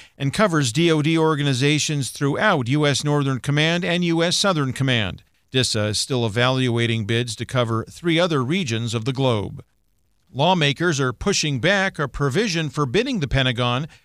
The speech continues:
from sourcing electronics made in certain countries. The twenty twenty-two Defense Authorization Act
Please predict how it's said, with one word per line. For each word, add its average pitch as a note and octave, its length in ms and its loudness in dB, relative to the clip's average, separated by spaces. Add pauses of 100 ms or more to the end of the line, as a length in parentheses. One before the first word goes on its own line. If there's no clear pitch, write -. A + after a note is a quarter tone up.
from D#3 200 -4
sourcing G#3 460 2
electronics E3 800 0
made G3+ 320 2
in G#3 100 -2
certain D#3+ 380 -2
countries. C#3+ 600 -2 (300)
The C3 80 -4
twenty D3 300 0
twenty-two C#3 520 0
Defense C3 380 -2
Authorization C3 760 0
Act B2+ 300 0